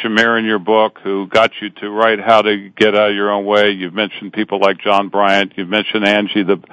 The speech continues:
bus driver. You've mentioned so many people. Your story is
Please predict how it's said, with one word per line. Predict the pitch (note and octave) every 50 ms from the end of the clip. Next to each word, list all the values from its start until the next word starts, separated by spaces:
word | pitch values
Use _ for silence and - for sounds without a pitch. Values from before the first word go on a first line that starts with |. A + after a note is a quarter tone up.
| - - - - - _ _
bus | A#2 A#2 A2+ - -
driver. | - A2+ A2 G#2+ G#2+ G2 G#2+
You've | G#2+ G2+ G2+ F#2+
mentioned | F#2+ A#2 A2+ - - A2+ G#2 - - -
so | B2+ B2+
many | B2 B2 A2+ G#2+ G#2+
people. | - - - G2+ G2 - G#2 G#2 G2 F#2 - - - - _ _
Your | A2+ A2+ A2 G#2 - -
story | - - C#3+ C3+ C3+ C3 B2+ A#2+ A#2
is | A2 G#2 G2+ F#2